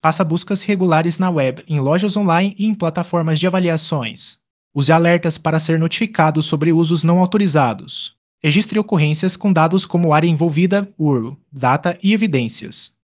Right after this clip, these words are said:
O monitoramento ativo ajuda a identificar padrões e agir rapidamente para proteger a reputação da certificação.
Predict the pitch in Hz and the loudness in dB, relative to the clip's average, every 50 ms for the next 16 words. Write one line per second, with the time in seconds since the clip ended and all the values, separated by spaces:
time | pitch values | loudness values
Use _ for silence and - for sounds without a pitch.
0 | _ _ _ _ - 127 127 139 175 196 190 208 196 196 190 170 165 165 160 165 | _ _ _ _ -8 -4 0 0 0 2 2 2 2 2 2 2 2 0 0 -2
1 | 151 - - 190 170 165 156 147 175 180 185 185 175 214 196 - - - 196 - | -4 -2 -2 0 0 2 2 2 2 2 2 2 2 0 -2 -2 -4 -6 -2 0
2 | 190 185 185 185 220 214 180 170 151 135 139 151 151 - 160 151 143 127 151 170 | 0 0 0 0 0 0 0 0 0 0 0 -2 -4 -4 -2 -2 0 2 2 0
3 | 165 147 185 - 208 190 190 170 160 156 160 156 - 170 - 185 190 196 196 190 | 2 2 0 0 0 0 0 0 0 0 0 -2 -4 -2 -2 0 0 0 0 -2
4 | 185 185 170 143 160 156 147 127 151 160 160 - 170 - 151 - - 160 147 139 | -2 0 0 0 0 0 0 0 -2 -2 -4 -6 -6 -4 -4 -4 -2 -2 -2 -2
5 | 139 139 - 190 202 196 - - 202 - 190 170 - - - 131 110 98 - | -4 -2 -2 -2 -2 -2 -4 -6 -4 -2 -2 -2 -2 -2 -4 -4 -4 -6 -8